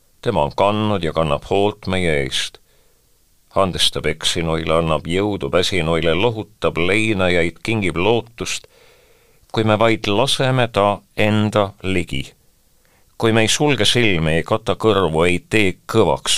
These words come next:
oma südant, nii palju on sellist meie ümber, milles Jumal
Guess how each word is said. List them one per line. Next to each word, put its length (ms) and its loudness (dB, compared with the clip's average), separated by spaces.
oma 160 -2
südant, 480 -4
nii 240 2
palju 400 0
on 160 -2
sellist 580 -2
meie 220 0
ümber, 400 0
milles 420 0
Jumal 420 0